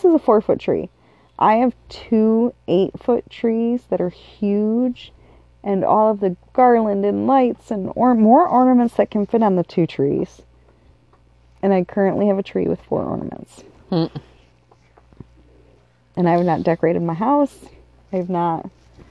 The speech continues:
Speaker 1: done anything because
Speaker 2: You got time. No worries.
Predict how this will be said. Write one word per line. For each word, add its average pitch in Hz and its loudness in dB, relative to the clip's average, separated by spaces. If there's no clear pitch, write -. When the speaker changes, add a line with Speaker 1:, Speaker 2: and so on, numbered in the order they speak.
Speaker 1:
done 196 2
anything 214 -2
because 185 2
Speaker 2:
You 339 2
got 480 0
time. 494 -2
No 415 -2
worries. 453 0